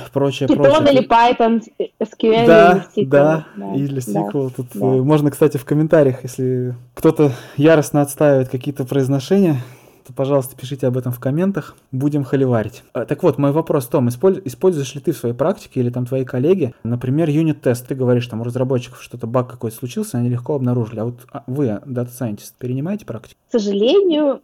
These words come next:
Speaker 2: мало где это применяется среди продуктовых аналитиков, дата-сайентистов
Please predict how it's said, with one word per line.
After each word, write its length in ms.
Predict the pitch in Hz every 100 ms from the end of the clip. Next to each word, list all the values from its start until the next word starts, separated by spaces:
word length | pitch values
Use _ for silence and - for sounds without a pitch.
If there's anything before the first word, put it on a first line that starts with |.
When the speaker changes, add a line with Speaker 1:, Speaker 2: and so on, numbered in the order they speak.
| _
Speaker 2:
мало 580 | - 220 233 240 220 190
где 540 | 175 180 196 202 175 - _
это 220 | 196 202 185
применяется 960 | 180 175 170 180 269 359 - 208 185 - _ _
среди 420 | - 190 190 226 220
продуктовых 640 | - 202 190 202 196 185
аналитиков, 420 | 180 175 311 - -
дата-сайентистов 760 | - 185 - 185 170 180 -